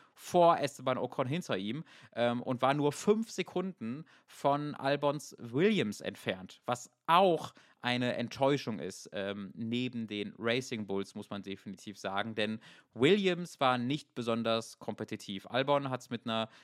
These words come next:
scheinbar guten Runde gerade mal auf den dreizehnten Platz in der Qualifikation geschafft, während eigentlich die Hoffnung bei Williams ist, dass wenn Albon eine wirklich gute Runde fährt, sie es auch in die dritte Qualifikation schaffen.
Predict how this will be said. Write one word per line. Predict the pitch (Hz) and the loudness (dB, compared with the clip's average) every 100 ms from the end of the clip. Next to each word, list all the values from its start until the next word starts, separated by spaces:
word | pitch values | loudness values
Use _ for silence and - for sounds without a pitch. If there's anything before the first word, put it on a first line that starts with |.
| - | -18
scheinbar | - 147 180 170 151 | 0 2 4 4 2
guten | 151 160 156 | 2 -4 -2
Runde | 135 147 147 147 147 - _ _ | 2 2 2 0 -2 -8 _ _
gerade | 117 135 143 | 4 4 6
mal | 139 135 127 | 4 2 2
auf | 123 | -2
den | - 120 117 - _ - | -2 -2 -4 -8 _ -4
dreizehnten | 123 135 143 147 131 131 | 2 2 2 -4 -4 -6
Platz | - 139 - | -4 -4 -4
in | 127 | -8
der | 117 | -4
Qualifikation | 127 113 - - 113 - 143 151 | -4 -4 -6 -10 -10 -6 -6 -6
geschafft, | 143 147 - - | -8 -8 -8 -4
während | 110 113 | -4 -4
eigentlich | - 120 131 127 131 | -4 -2 -2 -6 -12
die | 120 | -8
Hoffnung | 120 - 117 | -8 -8 -8
bei | 104 | -4
Williams | 117 160 147 135 | 0 0 -2 -4
ist, | 127 - | -10 -10
dass | 110 | -6
wenn | 110 110 - - - | -4 -4 -8 -16 -4
Albon | 113 117 113 110 | -2 0 0 -2
eine | - 113 | -6 -6
wirklich | 113 - 113 | -6 -10 -10
gute | - 123 | -8 -4
Runde | 117 131 131 | -2 -2 -4
fährt, | - 120 113 | -2 -4 -4
sie | |
es | 110 | -6
auch | - 113 - | -2 -2 -2
in | 110 | -8
die | 107 | -8
dritte | 104 123 127 | -8 -8 -4
Qualifikation | 117 107 107 107 151 151 | -4 -4 -6 -4 -4 -4
schaffen. | 151 139 147 | -4 -4 -6